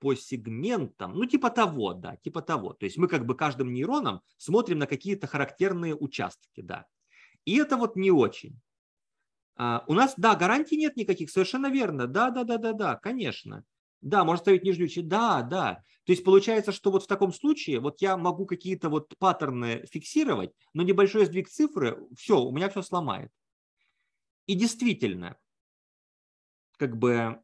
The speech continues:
даже, даже, даже если я смогу хорошо решить задачу, всё равно у меня получится много параметров.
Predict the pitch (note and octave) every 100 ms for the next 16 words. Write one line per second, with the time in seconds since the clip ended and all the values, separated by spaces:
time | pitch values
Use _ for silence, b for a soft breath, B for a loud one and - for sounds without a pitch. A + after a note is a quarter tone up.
0 | _ C3 F#3 E3 F3+ D3+ A2+ G#3 D#3 A2
1 | G2 G#2 C#3+ G#2 G2 B2 B2+ B2+ C3+ B2+
2 | C#3 D3+ - C3 C#3+ B2 A#2+ B2 G3 C#4
3 | - G#2+ _ _ _ _ - - D#3 C#3+
4 | A#3 A#3+ E3+ F#3 D3 G3 G#3 - C#3 D#3+
5 | C#3 C#3+ C3 F2 E2+